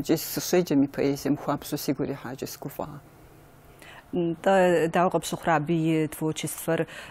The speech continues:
Speaker 2: э, и адэм и лъагапӏэм нэсауэ плъытэрэ?
Speaker 1: Хуабжьу талантышхуэ иӏэ.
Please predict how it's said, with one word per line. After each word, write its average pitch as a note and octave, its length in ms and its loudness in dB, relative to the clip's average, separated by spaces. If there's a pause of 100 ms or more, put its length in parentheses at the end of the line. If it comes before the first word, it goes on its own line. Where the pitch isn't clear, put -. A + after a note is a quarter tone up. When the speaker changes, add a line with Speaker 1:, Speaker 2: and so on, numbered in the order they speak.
Speaker 2:
э, D3+ 280 0
и D#3 80 0
адэм E3+ 720 2
и D#3+ 560 2
лъагапӏэм E3 560 0
нэсауэ D#3+ 320 0
плъытэрэ? - 440 -6 (1300)
Speaker 1:
Хуабжьу F3 800 4
талантышхуэ D3+ 640 0
иӏэ. D3+ 220 0